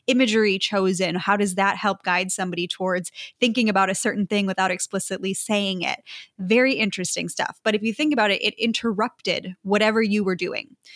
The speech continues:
whatever you were watching, whatever you were scrolling through, even on social media in the rise of the digital media age, as we're going through it, a pop-up on your screen. It could be an ad that you didn't want but got served to you, disrupting your scroll,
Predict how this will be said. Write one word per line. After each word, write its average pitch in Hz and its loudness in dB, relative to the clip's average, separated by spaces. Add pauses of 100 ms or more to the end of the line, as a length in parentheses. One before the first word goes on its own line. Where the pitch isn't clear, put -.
(140)
whatever 208 2
you 240 4
were 254 6
watching, 226 0
whatever 202 0
you 202 0
were 202 2
scrolling 214 0
through, 196 2
even 226 0
on 208 0
social 202 0
media 185 2
in 180 -2
the 175 -2
rise 180 0
of 196 -6
the 185 -2
digital 185 -2
media 196 0
age, 165 -6
as 175 -6
we're 190 -4
going 196 -2
through 202 -4
it, 175 -2 (260)
a 202 0
pop-up - 0
on 185 0
your 180 -2
screen. - -4 (280)
It 202 -2
could 190 -2
be 202 0
an 202 -2
ad 180 0 (100)
that 190 2
you 202 4
didn't 202 2
want 220 2
but 196 -2
got - 0
served 214 0
to - -2
you, 165 -2
disrupting 190 -2
your 180 -4
scroll, - -6